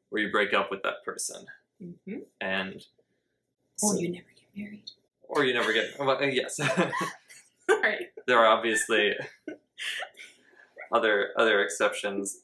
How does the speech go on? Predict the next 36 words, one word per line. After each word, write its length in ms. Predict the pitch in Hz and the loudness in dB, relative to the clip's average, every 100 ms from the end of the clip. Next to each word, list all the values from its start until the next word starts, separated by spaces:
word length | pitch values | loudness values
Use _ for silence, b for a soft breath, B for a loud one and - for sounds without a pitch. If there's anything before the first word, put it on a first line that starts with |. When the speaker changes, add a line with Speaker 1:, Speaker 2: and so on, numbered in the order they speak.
| 131 - | -10 0
Speaker 1:
but, 240 | 101 - - | 0 0 -4
um, 140 | - - | -2 0
Speaker 2:
Hopefully 320 | 226 - 165 | -4 -4 -10
they 100 | 156 | -10
get 140 | 143 147 | -12 -16
married. 320 | 143 - _ _ _ _ _ - | -20 -20 _ _ _ _ _ 0
Speaker 1:
yeah, 240 | 131 - - - | 0 0 -4 -2
but 100 | 131 | 0
you, 240 | 123 127 127 | 2 2 0
you 140 | 127 131 | 0 2
either, 480 | 139 143 135 127 - _ | 2 4 2 2 -2 _
you're 140 | 117 | 2
either 200 | 120 127 | 4 4
with 140 | 127 131 | 0 2
that 160 | 131 - | 0 2
person 340 | 123 - 117 | -2 -2 -8
for 120 | 113 | -6
the 80 | 107 | 0
rest 220 | 110 107 107 | 0 0 -4
of 80 | |
your 140 | 107 104 | -4 0
life 180 | 104 101 | 0 0
or 80 | 107 | -2
you're 160 | 107 | -2
not. 320 | 107 104 - - | -2 -6 -8 -10
Speaker 2:
Mm-hmm. 380 | 247 220 180 202 - | -8 -6 -8 -8 -8
Speaker 1:
And 180 | 104 | -6
so 400 | - 107 196 196 - _ _ _ _ _ - | -4 -2 -2 -4 -10 _ _ _ _ _ 0
heartbreak 440 | 120 - 107 98 | 0 2 0 0
is 120 | 98 90 | -6 -2
very, 420 | 98 95 98 101 | 0 0 0 -2
um, 200 | 95 - _ _ _ _ _ | -6 -10 _ _ _ _ _
is 120 | 117 | -14
a 60 | 98 | -6
very 220 | 101 98 | -2 -2
familiar 680 | - 107 101 95 95 95 | -4 -10 -4 -2 -2 -2